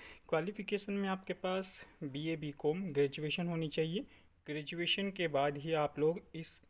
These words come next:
कोर्स को कर सकते हैं। इसके बाद इसमें आपको जैसे हर एक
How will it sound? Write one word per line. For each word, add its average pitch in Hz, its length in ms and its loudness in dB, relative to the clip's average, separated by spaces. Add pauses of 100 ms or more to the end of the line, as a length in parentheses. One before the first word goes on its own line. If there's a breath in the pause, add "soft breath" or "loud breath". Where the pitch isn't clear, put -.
(320)
कोर्स 147 220 2
को - 180 0
कर 143 220 2
सकते - 360 -2
हैं। 170 220 -4 (460 loud breath)
इसके - 220 4
बाद 226 240 6
इसमें 208 220 -2
आपको 196 360 4
जैसे 165 440 0
हर 156 180 2
एक 156 300 -2